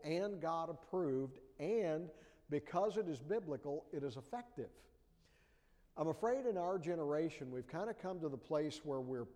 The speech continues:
pragmatists, even in our churches, and we don't ask the question, "Is it biblical?" We ask the question, "Does it work?" And that's the wrong question to ask, because if it is biblical,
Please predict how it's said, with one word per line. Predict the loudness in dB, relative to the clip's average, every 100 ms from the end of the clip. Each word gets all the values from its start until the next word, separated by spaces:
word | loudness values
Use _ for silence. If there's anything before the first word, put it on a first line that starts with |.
| -20 -10
pragmatists, | -4 -2 -2 -4 -6 -2 -4 -4 -10
even | -4 -2 -2
in | -2 -2
our | -4
churches, | -4 -4 -4 -2 -4 -6 -18 -20 -20 -20 -20 _ -18 0
and | 2 4
we | 4
don't | 6 4 2
ask | -4 -4 -4
the | -8
question, | -2 -2 -2 -4 -4
"Is | -2 -2
it | -4 -4
biblical?" | -2 -2 -4 -6 -4
We | -2 -2
ask | -2 -6 -8
the | -12
question, | -6 -6 -6 -10 -8 -6
"Does | -6 -6
it | -10
work?" | -6 -4 -4 -8 -20 -20 _ _ _ _ _ _ _ _ -20 -16 -4
And | 4
that's | 4 4
the | -2
wrong | 2 2 0
question | 0 -2 -2 -6 -6
to | -4
ask, | -2 -4 -6 -6
because | -6 0 0 0 -4
if | -4 0
it | 6
is | 6 6
biblical, | 2 2 0 -2 -4 -4